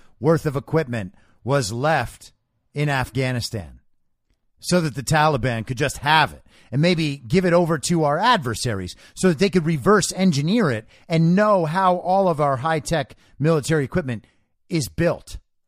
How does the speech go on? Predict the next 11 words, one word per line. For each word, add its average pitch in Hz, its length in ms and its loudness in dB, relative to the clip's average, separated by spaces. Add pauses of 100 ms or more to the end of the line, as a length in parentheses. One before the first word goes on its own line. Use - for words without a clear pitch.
(580)
and 156 140 -2
then 185 100 2
how 165 160 2
they 143 120 -2
could 139 120 -6
attack 160 400 -2
it, - 80 -20 (680)
which 160 160 -2
is 139 100 0
obviously 147 400 0
a 92 80 -16